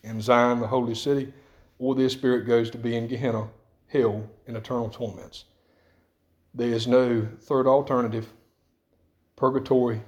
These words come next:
is not a reality. Uh, the Bible, our loving Father, has told us that when we leave this earthly tabernacle,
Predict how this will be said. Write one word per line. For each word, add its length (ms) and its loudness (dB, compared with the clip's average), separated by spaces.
is 180 -14
not 480 0
a 60 -6
reality. 580 0
Uh, 120 -20
the 80 -8
Bible, 520 4
our 100 -6
loving 360 4
Father, 380 2
has 180 -10
told 320 2
us 320 -10
that 320 -16
when 160 -6
we 140 0
leave 400 2
this 220 -2
earthly 300 0
tabernacle, 680 -2